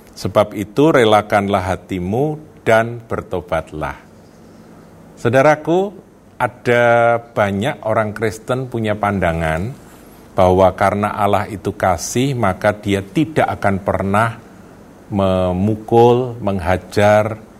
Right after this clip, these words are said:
di dalam proses pendidikan karakter anak-anaknya. Jadi terus dielus-elus begitu ya.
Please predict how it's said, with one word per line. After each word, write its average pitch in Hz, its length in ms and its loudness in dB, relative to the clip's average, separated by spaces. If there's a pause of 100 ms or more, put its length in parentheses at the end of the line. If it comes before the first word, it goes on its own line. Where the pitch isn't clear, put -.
(360)
di - 160 -6
dalam 90 720 0 (160)
proses 98 400 -4
pendidikan 90 560 -2
karakter 87 560 -2
anak-anaknya. 82 840 -8 (1160)
Jadi 90 320 -4
terus 117 320 2
dielus-elus 104 880 0
begitu 87 480 -2
ya. 76 320 -2